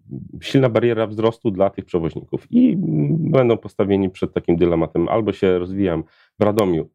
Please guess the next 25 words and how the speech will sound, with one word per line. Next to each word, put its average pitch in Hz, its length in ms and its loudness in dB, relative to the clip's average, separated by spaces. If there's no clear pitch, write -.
z - 100 -20
całkiem 117 440 0
nową 104 260 0
infrastrukturą, 85 840 -2
mm, 82 340 -2
dostosowaną 90 640 -2
do 85 80 0
moich 82 260 -2
potrzeb, - 360 -2
albo 127 580 0
będę 101 240 -4
musiał 104 260 -2
sobie 92 280 0
szukać - 300 -4
swojego 90 320 0
miejsca 87 540 0
w 87 80 -12
innych 87 280 -4
lotniskach. - 500 -6
I 330 240 2
taka - 240 0
sytuacja 123 420 0
miała, 98 360 0
mm, 87 360 0
miejsce 87 400 0